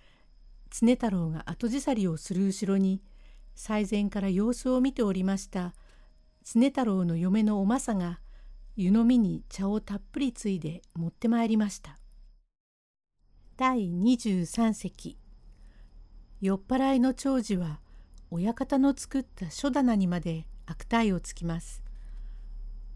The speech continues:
用語解説。遠州透かし。茶道家の小堀遠州の志向にかなうような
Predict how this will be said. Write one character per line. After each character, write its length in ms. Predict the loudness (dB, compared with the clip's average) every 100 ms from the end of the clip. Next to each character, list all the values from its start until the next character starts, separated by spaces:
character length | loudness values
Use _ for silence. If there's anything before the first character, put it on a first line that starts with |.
| -10 -4 4
用 200 | 6 6
語 160 | 2
解 240 | 2 0 0
説。 480 | -4 -6 -8 -10 -12 -12 -12 -10 -12 -12 -12 -12 -10 -12 -12 -10 0
遠 200 | 4 4
州 340 | 0 0 0
透 160 | -2 -6
か 140 | -8
し。 280 | -8 -10 -10 -12 -12 -12 -12 -10 -12 -12 -12 -12 -10 -12 -12 -12 -12
茶 220 | -6 -2
道 240 | 0 0 0
家 160 | 2
の 240 | 2 2 -2 -10 -12 -4
小 140 | -2
堀 300 | 0 0 2
遠 140 | 2 2
州 260 | 0 -2
の 140 | -2 -4
志 180 | -8 -6
向 240 | -2 2
に 140 | 0 0
か 120 | 0
な 200 | 2 2
う 80 | 2
よ 180 | 0
う 40 | 0
な 240 | -2 -6